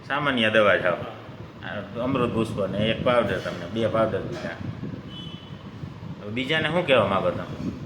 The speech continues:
Speaker 2: બીજાને
Speaker 1: આ કરાય કે?
Speaker 2: ના, આ જ કરાય, આયુર્વેદિક જ કરાય.
Speaker 1: અને અહીંયા આવું આવું કેટલા સમયથી કરતા હતા?
Speaker 2: અ, અ, બે વર્ષથી ને, બે થી અઢી વર્ષ પહેલાનો કરતો આવું આવું.
Speaker 1: મારા ગામના જ છો તમે. જ્યાં હું ભેગો થાવ તે કહેતો કે આવું છે, આવું છે.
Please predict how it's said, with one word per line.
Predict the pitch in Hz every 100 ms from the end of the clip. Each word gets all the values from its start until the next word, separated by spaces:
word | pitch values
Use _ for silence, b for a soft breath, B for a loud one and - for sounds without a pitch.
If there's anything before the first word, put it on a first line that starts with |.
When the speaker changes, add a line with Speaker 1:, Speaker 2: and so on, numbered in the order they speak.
| - - - -
Speaker 2:
બીજાને | - 135
Speaker 1:
આ | 143
કરાય | 151 156 160
કે? | 139 113 - - -
Speaker 2:
ના, | 165
આ | 170 180
જ | 180
કરાય, | 175 156 147
આયુર્વેદિક | 156 160 156 147 143
જ | 143 - -
કરાય. | 123 113 110 - 101
Speaker 1:
અને | 107 117 120 117 117
અહીંયા | 113 139 156 151
આવું | 151 170 170
આવું | 170 165
કેટલા | 180 180 165
સમયથી | 180 180 160 165
કરતા | 170 175 170
હતા? | 175
Speaker 2:
અ, |
અ, | - - - - - - 156 151 151 151 151 - 156 151 151 147
બે | 175
વર્ષથી | 185 180 - - 170
ને, | 160 160
બે | 165 180 170
થી | - 175 160
અઢી | 160 156
વર્ષ | 139 127 - - - - - - -
પહેલાનો | 147 127 123
કરતો | 135 131 131
આવું | 131 131 127
આવું. | 123 -
Speaker 1:
મારા | 123 143
ગામના | 135 165 160 131
જ | 113 135
છો | 117
તમે. | 98 92 92
જ્યાં | 135 151 151
હું | 143 123
ભેગો | 143 143
થાવ | 135 143 120
તે |
કહેતો | 117 131 107
કે | 98
આવું | 117 131 110
છે, | 101 101
આવું | 113 110
છે. | 92